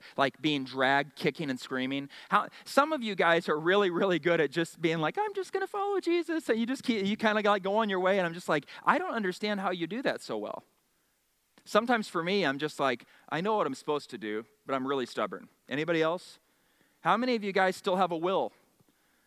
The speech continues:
Anybody? Like, seriously, sometimes I'm just like, "No, I don't like that." I'll read something in Scripture and I'm just like, "Mm, not today, Jesus." I'm like, "That sounds great,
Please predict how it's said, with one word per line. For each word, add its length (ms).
Anybody? 500
Like, 160
seriously, 520
sometimes 480
I'm 120
just 220
like, 140
"No, 400
I 160
don't 260
like 300
that." 200
I'll 120
read 200
something 280
in 80
Scripture 420
and 80
I'm 100
just 200
like, 140
"Mm, 500
not 140
today, 260
Jesus." 520
I'm 160
like, 220
"That 200
sounds 320
great, 320